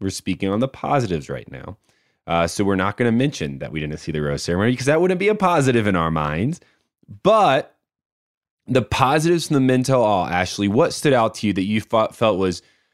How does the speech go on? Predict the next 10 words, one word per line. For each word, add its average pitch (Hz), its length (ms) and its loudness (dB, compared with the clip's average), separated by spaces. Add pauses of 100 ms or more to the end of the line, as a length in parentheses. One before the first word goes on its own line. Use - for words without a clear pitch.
(140)
um, 85 560 -2 (280)
genuine, 139 460 0
sincere, 127 680 -2
likable, 107 540 -2
loving, 120 520 2 (680)
and 113 180 -2
added 107 340 2
to 110 120 -4
the 90 100 -4
sh-, - 120 -16